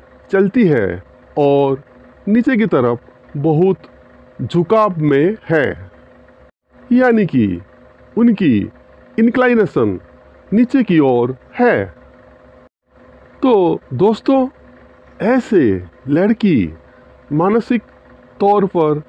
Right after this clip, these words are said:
बहुत ही तनावग्रस्त रहते हैं। लेकिन दोस्तों, मैं ये जो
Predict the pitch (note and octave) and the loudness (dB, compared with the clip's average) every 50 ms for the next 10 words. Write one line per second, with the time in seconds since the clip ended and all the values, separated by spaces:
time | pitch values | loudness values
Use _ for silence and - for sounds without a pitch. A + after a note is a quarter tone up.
0 | - - - - - _ - C#3 B2 E3 F#3 G#3+ B3+ C#4+ - - C#3 A2 G2 F2 | -20 -20 -20 -20 -20 _ -10 -6 -2 0 2 2 2 2 2 0 0 0 0 -2
1 | E2+ - - - - - - - - _ D3 D3+ E3 F#3 G3+ F#3+ E3+ C#3+ D3 E3 | -6 -12 -20 -20 -20 -20 -20 -20 -8 _ -2 0 0 0 0 -2 -2 -2 0 0
2 | D#3+ - - - - - - - - - A2 A#2 B2 C#3+ E3+ E3 - A#3+ G3 A2 | -2 -2 -8 -20 -20 -20 -20 -20 -6 -6 -4 -2 -2 -2 -2 -2 0 0 0 0
3 | G2+ G2+ F#2+ F2+ F2 F#2 - _ - - _ - - - - _ _ _ _ _ | -2 -6 -6 -8 -12 -14 -20 _ -20 -20 _ -20 -20 -20 -20 _ _ _ _ _
4 | - - - - - - - - G3+ A#3 C4 A#3+ - G#3+ F3 C#3+ B2 A#2 A2 A2 | -20 -20 -20 -20 -20 -20 -6 -4 0 0 0 0 0 0 0 0 0 -2 -6 -4
5 | A2 E3+ G3 F#3+ - - A3+ G#3+ A3 A3+ A#3 A3+ - - _ - - - - _ | -2 -2 -2 -2 -2 0 0 0 0 0 -4 -10 -16 -20 _ -20 -20 -20 -20 _
6 | - D3+ E3+ F#3 F#3 F#3 F3+ G3+ G3+ - - _ _ - _ - _ _ - C#3 | -4 0 2 4 4 4 2 0 -4 -8 -16 _ _ -20 _ -20 _ _ -6 -2
7 | F3+ G#3 F3 D#3 F3 E3 D#3 D3+ D3 | 0 0 2 2 2 2 2 0 -2